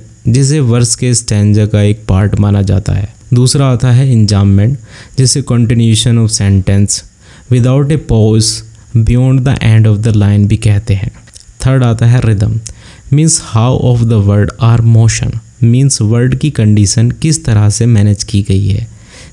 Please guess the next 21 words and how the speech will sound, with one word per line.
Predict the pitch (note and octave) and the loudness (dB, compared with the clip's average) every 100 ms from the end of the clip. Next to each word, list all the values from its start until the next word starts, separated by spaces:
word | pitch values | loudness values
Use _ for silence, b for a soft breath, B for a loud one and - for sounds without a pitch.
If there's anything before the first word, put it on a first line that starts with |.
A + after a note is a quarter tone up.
| B2 | -2
जिससे | B2 - D#3 | -2 -2 -2
sound | C#3 - G2+ G#2 G#2+ | -4 -2 0 2 2
waves | G#2 G#2+ G#2+ - | 2 2 0 -2
बनती | - G2 G#2 F#2 | -2 -2 0 -2
हैं। | G2 - B - | -2 -8 B -2
फोर्थ | - D3+ D3 | 0 0 0
आता | B2 A#2 | -2 0
है | A#2+ B2 | 0 2
मेलोडी, | A#2+ G2+ G2+ G2+ A2+ B2+ - - | 2 2 2 0 0 -4 -8 -2
जिसे | A#2+ C3+ | -2 0
म्यूजिकल | C#3 A#2 A2 A#2 C3+ D3 C#3 | 0 2 2 2 2 0 0
इफेक्ट | B2 A2+ A2 | 0 -2 -2
भी | G#2+ | -2
कहते | A2 G#2 G2+ G#2 | 0 0 0 -2
हैं। | G2+ - - _ | -4 -6 -16 _
फिफ्थ | - D#3 D3+ | -2 -2 0
आता | C3+ A#2+ B2 | -2 0 0
है | A2+ B2+ | 2 0
significance | - A#2 A#2 A2+ A#2 A2+ A#2 A2 A#2+ | -2 -2 -2 -2 -4 -2 0 0 -4
of | A2+ - | -6 -4
harmony, | G#2+ G#2 G#2 | -2 -2 -2